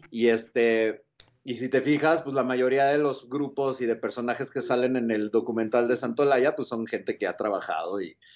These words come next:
y efectivamente es gente que, que ha tenido toda la discografía con Santolaya.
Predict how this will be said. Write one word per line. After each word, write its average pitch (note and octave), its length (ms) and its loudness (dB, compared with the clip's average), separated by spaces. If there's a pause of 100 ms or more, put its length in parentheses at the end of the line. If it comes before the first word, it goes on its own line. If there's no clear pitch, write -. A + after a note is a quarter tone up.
(100)
y A2+ 100 0
efectivamente G#2+ 720 2
es - 80 -4
gente G2+ 360 -4
que, F2 320 -6
que F2+ 360 2
ha F#2 120 -4
tenido G2+ 400 2
toda G2+ 220 2
la G2+ 120 4
discografía F#2 720 -2
con G2 180 -6
Santolaya. A2 720 2